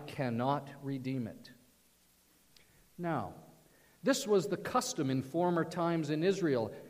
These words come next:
concerning redeeming and exchanging. To confirm a transaction, the one drew off his sandal and gave it to the other.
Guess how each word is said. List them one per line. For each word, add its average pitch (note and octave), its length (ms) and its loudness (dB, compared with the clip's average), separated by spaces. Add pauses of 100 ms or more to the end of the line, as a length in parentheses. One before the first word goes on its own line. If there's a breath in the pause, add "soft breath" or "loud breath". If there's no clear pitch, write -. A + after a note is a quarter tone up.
(140 loud breath)
concerning E3+ 560 2
redeeming D3+ 600 2
and C#3+ 120 0
exchanging. B2+ 840 -2 (440 loud breath)
To B2+ 80 -4
confirm A#3 480 2
a B3 60 2
transaction, C#3 920 0 (380 loud breath)
the C3+ 80 2
one A3+ 400 2 (300)
drew C4 340 4
off A#3+ 320 4
his G#3 240 2
sandal E3+ 640 2
and C#3+ 180 0
gave G#3 240 4
it G#3+ 160 0
to A3 120 0
the F#3+ 180 2
other. G3 440 2